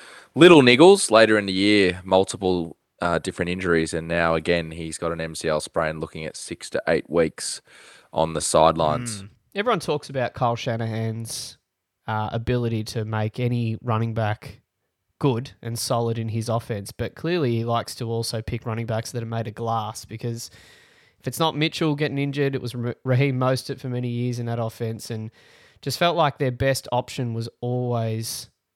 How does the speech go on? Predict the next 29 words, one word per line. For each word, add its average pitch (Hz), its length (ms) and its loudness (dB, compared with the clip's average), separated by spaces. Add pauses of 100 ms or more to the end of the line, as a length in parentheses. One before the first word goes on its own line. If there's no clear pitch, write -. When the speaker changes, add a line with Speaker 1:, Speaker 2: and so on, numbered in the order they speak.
Speaker 2:
had 120 220 -2
a 107 100 -4
questionable 123 600 -2
tag 113 300 -2
next 113 200 -8
to 120 80 -10
him 107 140 -8
every 107 220 -8
week. 107 340 -10 (800)
Speaker 1:
Well, 143 420 10 (100)
I 113 140 10
actually 180 420 4
heard 107 280 8
an 95 100 -2
interesting 87 680 -6 (200)
chat 90 300 4
about 82 320 2
this - 480 -6 (120)
a - 40 -14
few 95 260 -4
weeks 90 300 2
ago, 82 440 2
and 82 420 -2 (120)
these 123 540 4 (120)
running 107 360 4
backs 82 320 4
that 80 140 -2
he's 87 260 2
choosing 85 640 2